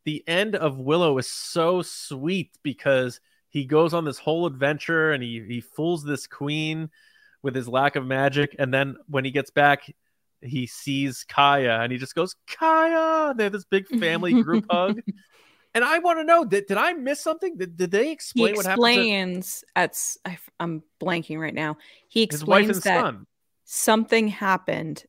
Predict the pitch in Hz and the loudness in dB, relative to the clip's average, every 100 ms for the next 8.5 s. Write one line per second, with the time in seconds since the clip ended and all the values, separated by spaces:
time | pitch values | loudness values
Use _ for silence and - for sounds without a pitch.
0 | _ 175 170 165 156 156 - 180 175 185 | _ -2 0 0 -2 -4 -4 -4 -2 -4
1 | 165 - 165 - 165 165 156 156 - _ | -4 -4 -8 -6 -4 -2 -2 -4 -8 _
2 | _ _ _ _ 170 - - - - - | _ _ _ _ -4 -4 -8 -10 -10 -8
3 | 170 - 214 190 165 160 160 160 156 156 | -6 -2 0 2 0 -2 -4 -4 -2 -2
4 | 156 156 151 143 - 143 147 156 139 139 | -2 -4 -10 -10 -10 -8 -8 -8 -8 -6
5 | 143 - 151 - - - 160 - 185 175 | -6 -6 -10 -10 -10 -6 -6 -4 -4 -2
6 | 165 156 156 175 170 - 147 - 185 165 | -2 -2 -2 0 -2 -6 -12 -6 -4 -4
7 | 151 156 156 165 151 156 165 170 147 143 | -6 -8 -6 -4 -2 0 0 -2 -4 -6
8 | 151 160 139 139 - | -6 -4 -6 -8 -14